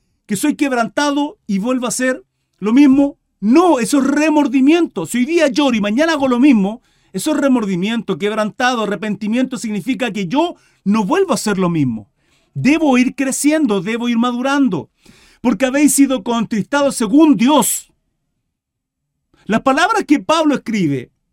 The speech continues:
en Primera Corintios, porque toda la palabra es inspiración de Dios,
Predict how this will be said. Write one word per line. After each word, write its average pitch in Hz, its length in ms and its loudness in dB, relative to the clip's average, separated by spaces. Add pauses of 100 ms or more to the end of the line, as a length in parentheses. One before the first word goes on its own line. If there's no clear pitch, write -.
(120)
en 190 120 0
Primera 285 360 2
Corintios, 214 380 0
porque 190 240 0
toda 277 300 0
la 233 120 0
palabra 190 340 -2
es 185 100 -6
inspiración 214 680 -2
de 254 140 2
Dios, 156 400 -2